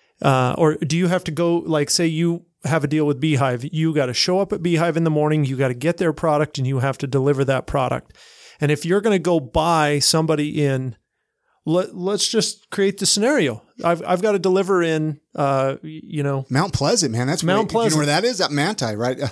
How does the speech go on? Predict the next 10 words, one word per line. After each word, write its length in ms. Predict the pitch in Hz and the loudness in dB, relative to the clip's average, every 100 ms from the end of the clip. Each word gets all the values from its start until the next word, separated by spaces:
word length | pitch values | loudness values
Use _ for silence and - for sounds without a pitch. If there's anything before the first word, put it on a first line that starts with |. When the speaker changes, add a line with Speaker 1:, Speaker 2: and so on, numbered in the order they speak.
| - | -4
Speaker 2:
<laughs> 240 | 151 233 - | -2 -2 0
Speaker 1:
Right. 340 | 160 196 247 | 0 2 0
So 140 | - 202 | 2 0
you 180 | 175 | 0
gotta 200 | 196 196 | 0 0
deliver 280 | 160 190 190 | 2 0 0
it. 100 | 185 175 | -2 0
But 240 | 202 - - | -2 -2 0
I'm 220 | 196 202 | 2 2
going, 320 | 214 208 190 | 2 2 0